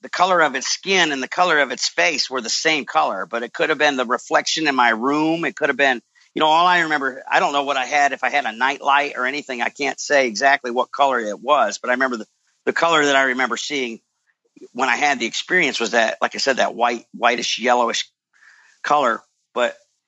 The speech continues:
it looked slick. It, there was no features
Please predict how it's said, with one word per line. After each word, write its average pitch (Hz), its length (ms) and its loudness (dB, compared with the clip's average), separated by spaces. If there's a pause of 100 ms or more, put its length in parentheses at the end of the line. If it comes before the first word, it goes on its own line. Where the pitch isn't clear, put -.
(120)
it 147 160 2
looked 160 220 0
slick. - 580 -2
It, - 260 -10
there 147 100 -2
was 143 140 -2
no 190 160 2 (320)
features - 720 -2